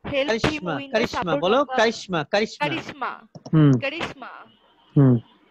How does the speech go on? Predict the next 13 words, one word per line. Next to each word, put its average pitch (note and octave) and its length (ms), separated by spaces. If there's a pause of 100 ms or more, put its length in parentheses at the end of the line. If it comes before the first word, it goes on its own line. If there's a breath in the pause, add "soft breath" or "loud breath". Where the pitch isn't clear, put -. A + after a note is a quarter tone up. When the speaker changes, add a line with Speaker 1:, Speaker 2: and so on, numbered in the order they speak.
(420)
Speaker 1:
His C#4+ 260
prestige C#4 580
and D4 140
charisma C#4+ 600
helped C#4+ 420
him, C4+ 180 (360)
uh, A#3 200
win C#4+ 180
the D4+ 120
support C#4 380
of D4 160 (200)
the C#4 260
world। E3 320